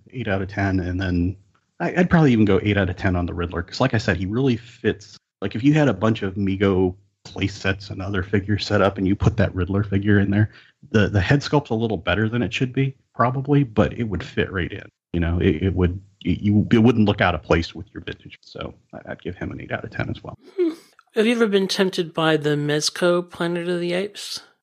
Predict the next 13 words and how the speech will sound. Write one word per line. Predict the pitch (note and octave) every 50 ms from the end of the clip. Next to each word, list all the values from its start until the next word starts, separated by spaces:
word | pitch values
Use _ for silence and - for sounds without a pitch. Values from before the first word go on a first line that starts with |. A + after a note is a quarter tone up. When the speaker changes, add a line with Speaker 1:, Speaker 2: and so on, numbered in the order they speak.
| _ _ _ _ F#3+
Speaker 1:
Mm, | F#3 F3+ F3 E3+ - _ _ _ _ _ _ _
Speaker 2:
figures? | G#3 G3+ G3+ - F3+
Speaker 1:
no, | F#3+ G#3 G#3+ G#3+ G#3+ G#3+ G#3+ A3 G#3+ -
because | D3+ E3 - - E3+ D#3 E3 D#3 D3 -
like | D3+ E3 D#3+ -
I | D3+ C#3
said, | - - - E3+ D#3+ - G3
I, | - B2+ C3 B2+ B2 - - _ _ _ _ _ -
it's | - D3 - -
a |
property | - - - D#3 G3 G3 G#3 F#3+ F3 D3+ C3
that | A2+ A#2+ A2
I, | A2 A2 G#2 G2+ F#2 F#2+ A2